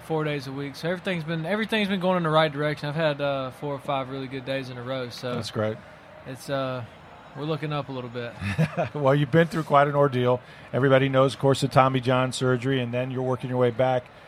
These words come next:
Speaker 2: and you have the elbow situation. So I know it's a physical grind, right? I mean, that's, that's the work you have to put in. But mentally, how have you been able to, to try to keep a handle on that?
Speaker 1: Uh,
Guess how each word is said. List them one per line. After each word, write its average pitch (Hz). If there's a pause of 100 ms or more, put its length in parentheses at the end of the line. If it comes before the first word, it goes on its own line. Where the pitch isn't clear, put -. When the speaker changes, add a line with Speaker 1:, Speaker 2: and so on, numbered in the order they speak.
(160)
Speaker 2:
and 117
you 123
have 131
the 127
elbow 135
situation. 127
So 135 (420)
I 135
know 165
it's 165
a 143
physical 165
grind, 127
right? 135
I 131
mean, 127
that's, 135
that's -
the 139
work 143
you 127
have 135
to 135
put 135
in. 135 (100)
But 139
mentally, 160
how 131
have 143
you 139
been 139
able 135
to, 123 (400)
to 127
try 139
to 127
keep 139
a -
handle 123
on 113
that? 117 (600)
Speaker 1:
Uh, 214